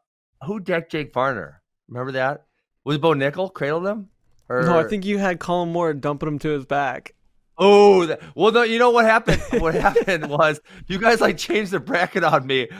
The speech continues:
Speaker 1: like, last minute. I can't remember what happened, but someone, I already had my story created,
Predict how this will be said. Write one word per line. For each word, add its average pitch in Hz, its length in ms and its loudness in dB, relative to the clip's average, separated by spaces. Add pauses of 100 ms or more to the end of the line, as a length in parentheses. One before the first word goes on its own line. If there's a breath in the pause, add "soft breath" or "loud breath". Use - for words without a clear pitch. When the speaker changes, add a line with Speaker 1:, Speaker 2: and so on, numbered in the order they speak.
(140 loud breath)
Speaker 1:
like, 156 220 2
last 180 360 2
minute. 160 340 -2
I 143 120 -2
can't 180 240 -4
remember 180 220 -4
what 156 200 0
happened, 165 360 0
but 139 160 0 (280 loud breath)
someone, 226 380 -2
I 185 160 2
already 226 200 2
had 233 200 -2
my 190 160 -2
story 185 420 -8
created, 175 720 -4